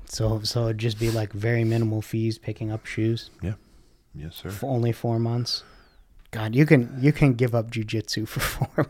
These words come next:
Speaker 1: months.
Speaker 2: For sure.
Speaker 1: <laughs> Like, if you, if, if you have to make a choice.
Speaker 2: Yeah, you just, uh, you know, you go to your instructor, "Hey,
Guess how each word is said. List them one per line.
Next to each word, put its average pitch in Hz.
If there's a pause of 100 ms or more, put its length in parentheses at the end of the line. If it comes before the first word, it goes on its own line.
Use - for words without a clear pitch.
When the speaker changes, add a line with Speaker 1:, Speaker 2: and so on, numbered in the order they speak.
Speaker 1:
months. - (400)
Speaker 2:
For 110
sure. 92 (120)
Speaker 1:
<laughs> 156
Like, 135
if 156
you, 170
if, 135
if 127
you 139
have 139
to 139
make 131
a 117
choice. 95 (100)
Speaker 2:
Yeah, 127
you 120
just, 123
uh, 107
you 104
know, 90
you 95
go 98
to 92
your 95
instructor, 110
"Hey, 120